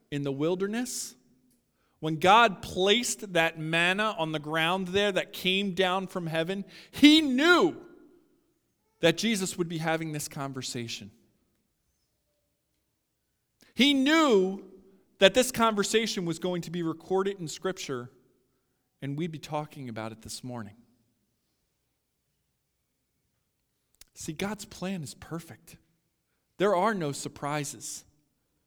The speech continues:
There are no strange turns in here. Jesus says in verse forty-nine, "Your fathers."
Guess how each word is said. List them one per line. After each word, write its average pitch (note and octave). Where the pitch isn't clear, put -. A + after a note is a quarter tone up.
There G#3
are G#3+
no F3+
strange F#3+
turns F#3
in B2
here. A2+
Jesus C4
says A3+
in G3
verse F#3+
forty-nine, F#3
"Your A#3+
fathers." C3